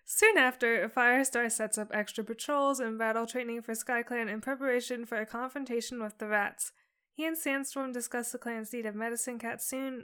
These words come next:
and can't think of a suitable candidate among its members. Uh, later on, Firestar dreams of Skywatcher and StarClan,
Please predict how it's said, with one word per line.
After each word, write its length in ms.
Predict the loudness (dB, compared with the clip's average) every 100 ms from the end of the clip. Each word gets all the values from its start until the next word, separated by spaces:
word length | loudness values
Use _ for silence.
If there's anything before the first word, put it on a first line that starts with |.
| -10
and 180 | -6 -6
can't 260 | -4 -4 -4
think 180 | -6 -4
of 100 | -4
a 40 |
suitable 380 | -2 -2 -4 -6
candidate 480 | -6 -6 -6 -6 -6
among 280 | -4 -4
its 180 | -6 -6
members. 320 | -8 -6 -10 -14 _ _ _ _ _ _ _ -20 -4
Uh, 320 | 0 4 2 4
later 280 | 2 4
on, 300 | 4 4 0
Firestar 760 | -8 -2 4 4 4 4 2 2
dreams 300 | 0 0 -2
of 60 | -6
Skywatcher 680 | -2 0 2 2 0 -4
and 120 | -2 -2
StarClan, 600 | -2 -4 -4 -6 -6